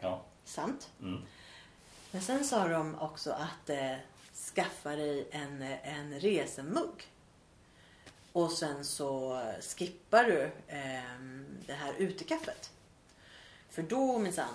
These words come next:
Speaker 2: sparar du, då blir det ju, sparar du typ sex, sjutusen per år om
Speaker 1: Mm.
Speaker 2: du köper kaffe ofta ute på stan.
Speaker 1: Mm, mm.
Speaker 2: Och då tänker jag ju så här, hur många, och det här tycker jag är väldigt relevant, nu för tiden så vill man ju,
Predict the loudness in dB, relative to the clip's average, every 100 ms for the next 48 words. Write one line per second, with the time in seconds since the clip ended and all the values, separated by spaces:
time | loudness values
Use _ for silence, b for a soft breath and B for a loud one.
0 | -8 -2 0 2 0 -2 -4 -6 -12 -10
1 | -4 0 4 4 2 2 0 0 -2 -4
2 | -6 -4 0 0 0 -4 -8 -8 -8 -6
3 | -6 -4 -6 -6 -8 -10 -12 -6 0 2
4 | 2 -2 -8 -2 0 0 -2 -4 -6 -6
5 | -6 -6 -6 -2 -2 -2 -2 -2 -2 -6
6 | -10 -6 -4 -4 -6 -8 -8 -8 -12 B
7 | B B B B -4 2 2 2 0 0
8 | 2 0 0 -4 -6 -8 -4 -2 -2 -6
9 | -20 -20 -20 B B B B -10 0 4
10 | 6 6 4 2 2 0 0 0 2 2
11 | 2 2 4 4 2 0 0 2 4 4
12 | 2 0 2 0 0 -2 -2 -2 -2 -4
13 | -2 -2 -2